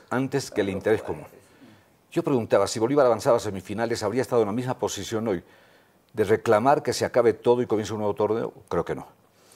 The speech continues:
El interés económico es definitivo. Cuatro millones de dólares no le vienen mal a nadie. El campeón lleva tres más un millón de premio. Quizás ese hecho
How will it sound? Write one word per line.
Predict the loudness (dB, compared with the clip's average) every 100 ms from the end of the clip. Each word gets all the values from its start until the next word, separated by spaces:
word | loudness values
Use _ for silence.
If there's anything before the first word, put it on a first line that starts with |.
| -20 -20 -20 _
El | 0
interés | 2 4 4 4
económico | 4 4 0 0
es | -2
definitivo. | -2 -6 -6 -6 -6 -8 -16 _ _ _ _ _ _
Cuatro | 4 4 4
millones | 0 0 0 0
de | -2
dólares | 2 4 4 2
no | -2
le | -2
vienen | -2 -6 -8 -10 _ _
mal | -4 0
a | 2
nadie. | 2 2 -6 -10
El | -16 -10
campeón | -8 -2 0
lleva | 2 2
tres | 2 -2 -2
más | -6 -4
un | -8 -10
millón | -8 -6 -6 -10 _
de | -12
premio. | -10 -10 -14 _ _ _ _ -10
Quizás | -4 -2 -2
ese | 0 0
hecho | 2 0